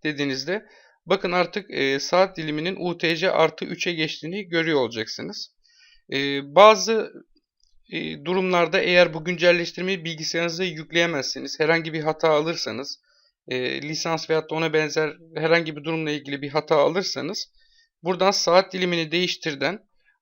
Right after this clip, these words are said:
e, artı üç Kuveyt Riyad'a getirebilirsiniz. Çünkü Kuveyt'te aynı İstanbul, e, aynı Türkiye gibi, e, gün ışığından yararlanma olayını tamamen kaldırdı.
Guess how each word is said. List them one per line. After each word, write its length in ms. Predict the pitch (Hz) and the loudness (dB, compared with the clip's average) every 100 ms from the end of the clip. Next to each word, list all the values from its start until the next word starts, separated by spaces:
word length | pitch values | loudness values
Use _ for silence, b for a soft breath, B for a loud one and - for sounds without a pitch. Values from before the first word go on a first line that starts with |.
| - | -4
e, 560 | 147 143 139 151 76 - - | 2 2 2 2 0 -2 4
artı 360 | 165 175 - | 6 6 4
üç 300 | - 226 220 | -4 -2 -4
Kuveyt 460 | - - 196 220 - | -8 -4 -2 -2 -2
Riyad'a 360 | 170 185 175 208 | 0 2 2 -2
getirebilirsiniz. 1300 | 170 170 175 202 175 180 170 180 180 131 160 - | -4 -4 -2 -2 -2 -4 -2 -2 -2 -6 -8 -10
Çünkü 320 | - 165 160 190 | -10 -10 -8 -8
Kuveyt'te 560 | - 214 202 - 185 | 2 2 2 0 0
aynı 260 | - 175 175 | 2 2 0
İstanbul, 600 | 170 - 185 196 170 - | -4 0 2 2 0 -6
e, 40 | |
aynı 420 | 151 - 180 180 | -6 -2 0 0
Türkiye 400 | 175 208 - 139 | -4 -8 -4 -4
gibi, 360 | 117 127 190 247 _ _ b b b _ | -4 -4 -4 -4 _ _ b b b _
e, 100 | - 135 135 135 73 73 156 - 165 - | -8 -4 -4 -2 -4 -4 -6 -10 -14 -14
gün 300 | 143 156 196 | -10 -4 -2
ışığından 420 | 190 - 180 170 | -2 -2 -2 -2
yararlanma 800 | 170 165 170 165 170 175 180 160 - | 2 6 6 6 2 2 0 -2 -4
olayını 480 | 147 135 135 175 196 | -4 -2 -4 -6 0
tamamen 460 | 175 143 147 190 - - | 2 4 0 -4 -8 0
kaldırdı. 640 | 175 165 135 120 131 - | 6 6 4 -2 0 -2